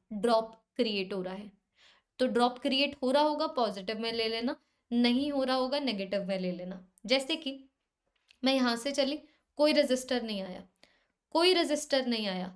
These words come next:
अब मेरे पास आर वन का रेजिस्टर आया, यही मेरी लूप की डायरेक्शन है, इसी डायरेक्शन में करंट जा रहा है। तो तुम देखो ना, this is the direction of current ना, जो इस रेजिस्टर के across flow कर रहा है। So this is the direction of the potential drop।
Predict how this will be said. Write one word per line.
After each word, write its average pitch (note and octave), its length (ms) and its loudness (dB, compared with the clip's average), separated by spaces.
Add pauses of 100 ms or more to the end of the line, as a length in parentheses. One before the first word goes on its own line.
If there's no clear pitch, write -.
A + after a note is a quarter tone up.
(380)
अब D4+ 120 2
मेरे E4 260 0
पास F#4 220 2 (100)
आर B3 180 4
वन D#4 200 0
का F4 120 2
रेजिस्टर D4+ 600 -2
आया, G#3+ 280 -2 (360)
यही A#3+ 420 2
मेरी F#4+ 280 4
लूप C#4 280 0
की A#3+ 180 -2
डायरेक्शन G#3 500 -4
है, C#4+ 100 -4 (360)
इसी D4 280 2
डायरेक्शन D#4 440 0
में E4+ 140 -4
करंट A#3 380 0
जा G3+ 160 0
रहा F#3+ 120 -2
है। G3 60 -6
तो C#4+ 140 -6
तुम D#4+ 220 -6
देखो F4+ 240 0
ना, A#3+ 220 -2 (640)
this B3+ 220 0
is F#4+ 120 0
the F#4+ 180 -2
direction D4+ 460 2
of F4+ 200 -4
current C#4+ 400 2
ना, B3 160 -2
जो E4 220 -6
इस D4 200 -4
रेजिस्टर C4+ 540 0
के D4 120 -2
across C4 360 -2
flow B3+ 240 -2
कर G#3+ 180 -2
रहा F#3+ 120 -2
है। F#3+ 140 -6 (260)
So D#4 160 -2
this B3 260 2
is E4+ 180 -2
the F#4+ 140 4
direction D4+ 480 2
of C#4 140 -2
the D#4 120 -2
potential E4+ 580 -4
drop। C#4+ 300 0